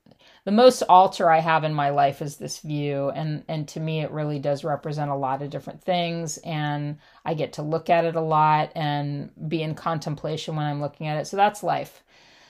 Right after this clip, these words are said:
Life isn't me getting better or different. Life is me enjoying the moment through,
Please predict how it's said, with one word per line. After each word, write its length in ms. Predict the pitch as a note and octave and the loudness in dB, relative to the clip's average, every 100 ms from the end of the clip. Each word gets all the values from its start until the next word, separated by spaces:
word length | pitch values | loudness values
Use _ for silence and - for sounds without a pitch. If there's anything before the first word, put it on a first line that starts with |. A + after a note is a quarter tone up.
| _ | _
Life 420 | F#3 G#3+ B3+ B3 - | 2 6 6 4 -2
isn't 320 | G3+ F#3 F#3+ | -2 0 -2
me 240 | F#3 F3+ E3+ | -2 -2 0
getting 380 | E3 D#3+ D#3 D3 | 0 0 -2 0
better 360 | D#3 D#3 D#3 | 2 2 -2
or 140 | D#3+ D3 | -2 -6
different. 600 | D3 D3 - D3 C#3 - | -6 -8 -6 -8 -8 2
Life 380 | F#3 A3 G#3+ | 4 4 2
is 140 | A3 G#3 | -4 -4
me 200 | F#3 F#3 | -4 -2
enjoying 560 | E3 D3+ D#3+ D#3+ D#3+ | -4 -4 -4 -2 -2
the 60 | D#3 | -2
moment 640 | D3+ D#3+ G3 F#3+ D#3+ D3+ | 0 0 0 0 -2 -4
through, 640 | - - E3+ E3 D#3+ D#3+ E3 | -10 -4 0 2 2 0 -4